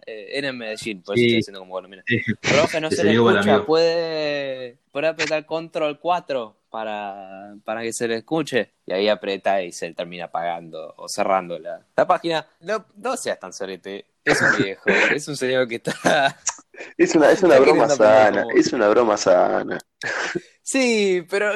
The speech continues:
Speaker 1: no sé si da, boludo. O sea, es un chabón mayor posta, el cha-, el viejo de la posta. Y él,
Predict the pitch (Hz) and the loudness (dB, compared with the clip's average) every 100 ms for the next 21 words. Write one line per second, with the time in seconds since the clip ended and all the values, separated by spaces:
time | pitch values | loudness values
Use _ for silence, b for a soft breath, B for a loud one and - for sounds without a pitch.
0 | 208 196 208 247 - 214 175 139 120 101 | -2 -2 -2 -2 0 -2 -4 -6 -4 -4
1 | 92 98 117 127 123 127 127 127 - 143 | -4 -6 -6 -6 -6 -8 -8 -10 -6 -6
2 | 143 - 196 170 _ - 131 151 151 143 | -6 -12 -14 -16 _ -4 -2 -2 -6 -12
3 | 131 113 - 143 127 123 123 120 104 98 | -14 -14 -8 -8 -6 -6 -6 -6 -10 -12
4 | 95 110 104 98 _ - 113 127 - 113 | -12 -10 -10 -12 _ -16 -10 -8 -6 -8
5 | 104 117 - 107 _ _ _ _ - 113 | -8 -12 -10 -12 _ _ _ _ -8 -6
6 | 110 107 101 92 | -6 -6 -8 -12